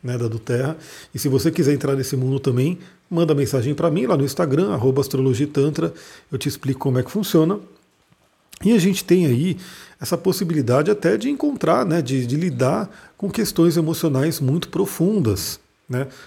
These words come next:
Alguma coisa que pode acontecer, alguma lembrança, alguma memória que pode tocar profundamente, é, o nosso inconsciente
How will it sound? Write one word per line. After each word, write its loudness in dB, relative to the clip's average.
Alguma 0
coisa 4
que -8
pode 0
acontecer, 0
alguma 0
lembrança, 2
alguma -2
memória 0
que -8
pode -2
tocar -2
profundamente, -2
é, 0
o 0
nosso 0
inconsciente 0